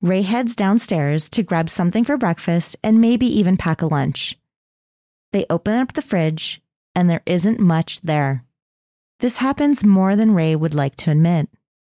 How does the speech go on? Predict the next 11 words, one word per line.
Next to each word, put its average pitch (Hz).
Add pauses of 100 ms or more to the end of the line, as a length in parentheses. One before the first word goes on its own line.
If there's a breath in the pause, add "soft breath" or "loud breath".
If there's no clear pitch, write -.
(600)
The 208
house 220
is 254
quiet. 160 (520)
Ray's 233
parents 214
have 180
already 202
left 180
for -
work. 151